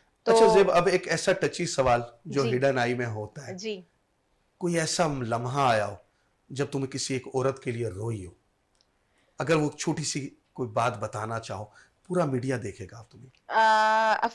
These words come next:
Speaker 1: course, एक बार नहीं, कई बार ऐसा हुआ है, कई बार ऐसा हुआ है। एक,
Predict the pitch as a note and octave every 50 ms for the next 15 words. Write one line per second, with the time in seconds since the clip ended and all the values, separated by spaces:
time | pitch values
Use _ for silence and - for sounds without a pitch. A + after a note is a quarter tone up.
0 | - D#4+ D4 D4 D#4+ F4 E4 - - - - A#3 A#3+ C#4 E4 D#4+ - - - A3
1 | C4+ C4+ C#4 D4 C#4 B3 B3+ D4 D4 - A#3+ C4 C4 A3 A#3 A3+ A#3 B3+ B3 A3
2 | A3+ - C4 B3 A#3+ G#3+ G3+ G3+ G3+ G3+ G3+ G#3 A#3+ B3+ - - G#3+ G#3+ A3+ G#3+
3 | A3+ A3 A3 G#3 G3+ G3+ - A3 G#3 G3 G3 G#3+ B3 - _ _ _ _ - -
4 | - - - - - - - C4 C4 -